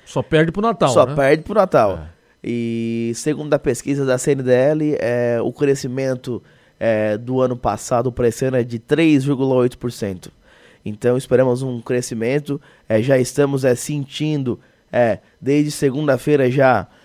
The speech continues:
Speaker 2: é, um movimento nas lojas, um movimento nas lojas de Uruçanga. Também as lojas estão decoradas e preparadas para receber, é, todos os, todos os clientes. Por isso temos esse horário especial, né, ô Joel?
Speaker 1: Sem dúvida.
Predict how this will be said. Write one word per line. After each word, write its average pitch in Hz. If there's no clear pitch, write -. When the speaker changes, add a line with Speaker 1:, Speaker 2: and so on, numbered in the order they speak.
Speaker 2:
é, 120
um 123
movimento 139
nas 110
lojas, 135
um 127
movimento 127
nas 117
lojas 120
de 120
Uruçanga. 147
Também 139
as 117
lojas 135
estão 127
decoradas 131
e 135
preparadas 123
para 131
receber, 123
é, 117
todos 127
os, -
todos 131
os 131
clientes. 110
Por 123
isso 120
temos 123
esse 120
horário 113
especial, 120
né, 101
ô 104
Joel? 104
Speaker 1:
Sem 147
dúvida. 113